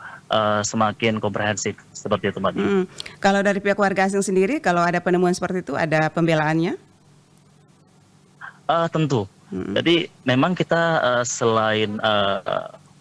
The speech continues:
Speaker 1: eh, mengamankan warga negara asing tersebut,
Speaker 2: Mm-mm.
Speaker 1: kita harus melihat dari dua sisi ya.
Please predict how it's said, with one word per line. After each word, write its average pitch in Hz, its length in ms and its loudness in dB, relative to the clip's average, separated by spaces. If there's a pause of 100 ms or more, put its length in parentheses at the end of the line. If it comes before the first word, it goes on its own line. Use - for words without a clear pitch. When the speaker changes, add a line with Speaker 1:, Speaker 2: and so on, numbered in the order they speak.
(280)
Speaker 1:
eh, 101 400 0
mengamankan 110 640 2
warga 101 240 0
negara 98 240 -2
asing 101 160 -4
tersebut, 101 400 -2 (160)
Speaker 2:
Mm-mm. 196 320 -2
Speaker 1:
kita 123 240 -2
harus 120 240 0
melihat 113 480 0
dari 117 80 2 (160)
dua 110 240 2
sisi 113 320 2
ya. 92 160 -4